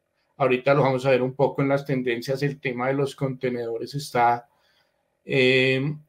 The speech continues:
eh, pues, digamos que marcando mucho la diferencia. Eh, también lo que es automatizar la construcción y los despliegues y, por supuesto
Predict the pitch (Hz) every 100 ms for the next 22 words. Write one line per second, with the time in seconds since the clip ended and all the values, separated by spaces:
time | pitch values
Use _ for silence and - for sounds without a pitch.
0 | _ 156 135 135 - 135 131 117 120 127
1 | - 147 143 127 - 123 123 131 143 139
2 | 143 135 143 131 135 120 117 - 131 147
3 | - _ _ _ _ _ _ _ - 127
4 | 120 117 113 - 127 127 120 127 135 -
5 | 143 135 147 135 147 147 139 139 123 120
6 | 127 - 143 - 131 - 120 127 147 143
7 | 131 - 160 180 202 202 _ 165 151 147
8 | 135 - 131 - 147 147 - 175